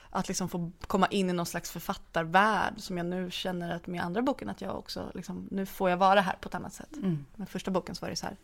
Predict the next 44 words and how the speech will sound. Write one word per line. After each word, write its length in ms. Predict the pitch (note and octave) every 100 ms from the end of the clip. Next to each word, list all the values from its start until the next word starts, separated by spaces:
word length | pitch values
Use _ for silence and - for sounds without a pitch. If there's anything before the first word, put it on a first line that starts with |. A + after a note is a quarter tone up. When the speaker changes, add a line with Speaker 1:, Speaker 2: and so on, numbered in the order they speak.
| -
Speaker 1:
"Oj, 220 | G3+ E3+ - - -
hej, 180 | G#3 G#3+
får 140 | -
jag 60 | F#3+
vara 340 | F#3+ G3+ F3
med 80 | E3+
här?" 120 | F#3 - - - -
Liksom, 260 | - G3
Speaker 2:
Mm. 200 | G3+ F#3
Speaker 1:
hur 80 | F3
länge 200 | F3 F3+
då? 120 | F#3 - - - - - -
Ehm, 1300 | - G#3 G3+ G3 F#3+ F#3+ F#3 F#3 F3+ F3+ F#3 F#3+ A3+ - - - -
men, 680 | G3+ F#3+ F#3 F#3 F3+ F3+ - - -
men 220 | G3+ G3
Hålla 200 | A3 A3
andan 280 | A3 A3 G4+
har 120 | F4+ D#4+
jag 140 | C4+
läst 320 | G#3+ F3 -
några 220 | F#3+ F3
gånger 240 | E3+ D#3 D3
nu, 160 | - G3 - - -
faktiskt. 380 | - - -
Speaker 2:
Mm. 140 | F#3+ G3+
Speaker 1:
Ju, 120 | -
i 140 | G3
och 40 | F#3+
med 160 | F3+
att 100 | E3+
jag 80 | E3
också 180 | D#3 -
då 60 | D#3
läste 240 | D#3 -
in 60 | F#3
den 100 | G#3
som 140 | G3
bok 80 | G3
Speaker 2:
Mm. 120 | F3+
Speaker 1:
och 80 | F#3+
fick 200 | E3+ -
liksom 260 | F3+ E3+ E3+
en, 140 | F3 - - - - -
lä-, 300 | F#3+ F#3